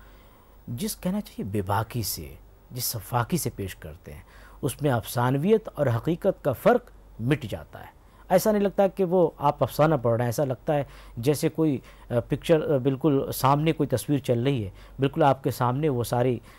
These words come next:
آ، جو واقعات گھٹ رہے ہیں، وہ سارے واقعات ہو رہے ہیں، ایسا محسوس ہوتا ہے۔ چمرٹوں کی نیکی،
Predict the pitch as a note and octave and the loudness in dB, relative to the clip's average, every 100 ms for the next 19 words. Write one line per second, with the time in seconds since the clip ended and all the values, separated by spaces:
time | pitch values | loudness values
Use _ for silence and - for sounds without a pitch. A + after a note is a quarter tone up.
0 | - A2+ A2 A2+ A2+ A2 A#2+ A#2+ G#2 G#2+ | -10 -4 -2 0 0 0 0 0 0 -4
1 | G#2 F#2 - - - - A#2 B2+ A#2 A2+ | -6 -10 -12 -20 -20 -8 -4 -2 0 0
2 | A2 - A#2 A2 - F3 A#2 G2 - - | -2 -2 -4 -4 2 4 4 -2 -10 -20
3 | - - - - - - F#3+ C#3+ G#2 F#2+ | -20 -20 -20 -20 -14 -4 -2 -2 -4 -6
4 | F#2 - E2+ - D2+ - - - - - | -10 -16 -18 -16 -18 -18 -20 -20 -10 0
5 | C#3 D#3+ D3 G3 F3 - F3+ - G#2 A#2+ | 2 2 2 0 0 -2 -6 -6 -4 -2
6 | B2 - | -2 -4